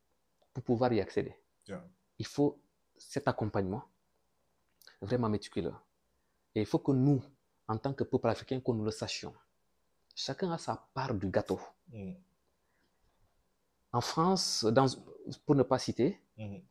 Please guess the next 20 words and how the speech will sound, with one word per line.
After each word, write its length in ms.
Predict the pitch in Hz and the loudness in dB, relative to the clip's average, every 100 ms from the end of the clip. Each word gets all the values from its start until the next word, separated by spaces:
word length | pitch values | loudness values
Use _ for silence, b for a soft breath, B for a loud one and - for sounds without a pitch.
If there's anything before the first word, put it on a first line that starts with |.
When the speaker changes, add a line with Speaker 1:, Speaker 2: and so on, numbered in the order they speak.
| - | 0
Speaker 1:
dans 180 | 113 131 | 4 8
d'autres 220 | 175 180 | 6 6
pays, 440 | 131 117 247 - _ _ _ - | 4 6 2 -4 _ _ _ -4
vous 120 | 113 | 2
pouvez 260 | - 160 147 | 8 10 12
y 80 | |
aller 220 | 120 135 151 | 10 8 4
seul. 280 | - 95 - _ _ _ _ _ 101 | 6 4 4 _ _ _ _ _ -6
Mais 100 | 101 | 4
comme 160 | 175 | 6
je 100 | 147 | 8
l'ai 100 | 143 | 6
dit 100 | 147 | 6
encore, 380 | 123 - 120 - _ _ _ _ _ _ _ - | 4 4 0 0 _ _ _ _ _ _ _ -6
la 240 | 110 113 113 | 0 2 0
Chine 320 | - 151 151 | -2 -2 -2
est 160 | - - | -6 -4
un 80 | 131 | -4
pays 340 | - 123 123 _ _ _ _ - | -2 -2 -2 _ _ _ _ -6
particulier. 680 | 135 - - 107 - - | -6 -6 -4 -4 -4 -14